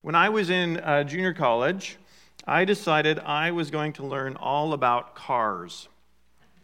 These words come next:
I am not a very fix-it kind of person.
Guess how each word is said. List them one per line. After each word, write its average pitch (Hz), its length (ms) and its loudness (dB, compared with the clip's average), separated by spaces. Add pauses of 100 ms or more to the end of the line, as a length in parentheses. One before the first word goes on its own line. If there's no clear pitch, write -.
(300)
I 117 140 -6
am 123 100 -8
not 127 180 2
a 123 60 0
very 123 320 -2
fix-it 165 640 -8
kind 147 240 -2
of - 140 -10
person. 220 560 -6